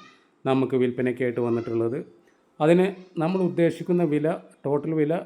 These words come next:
മുപ്പത്തഞ്ച് ലക്ഷം രൂപയാണ്. നെഗോഷ്യബിൾ പ്രൈസാണ് കേട്ടോ. ഈ മുപ്പത്തഞ്ച് ലക്ഷത്തിൽ നമുക്ക് ഒരു ഇരുപത്തഞ്ച് ലക്ഷം രൂപ കനറ ബാങ്കിൽ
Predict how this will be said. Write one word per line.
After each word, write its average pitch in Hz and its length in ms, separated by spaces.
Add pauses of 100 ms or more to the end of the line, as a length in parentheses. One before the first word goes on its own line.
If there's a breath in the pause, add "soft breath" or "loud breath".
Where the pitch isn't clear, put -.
(120)
മുപ്പത്തഞ്ച് 135 500
ലക്ഷം 131 300
രൂപയാണ്. 135 460 (600 soft breath)
നെഗോഷ്യബിൾ 147 580
പ്രൈസാണ് 123 440
കേട്ടോ. 98 200 (280)
ഈ 151 120
മുപ്പത്തഞ്ച് 165 480
ലക്ഷത്തിൽ 151 340 (120)
നമുക്ക് 143 340 (560 soft breath)
ഒരു 165 160
ഇരുപത്തഞ്ച് 175 460
ലക്ഷം 151 280
രൂപ 143 240 (160)
കനറ 139 240 (180)
ബാങ്കിൽ 143 300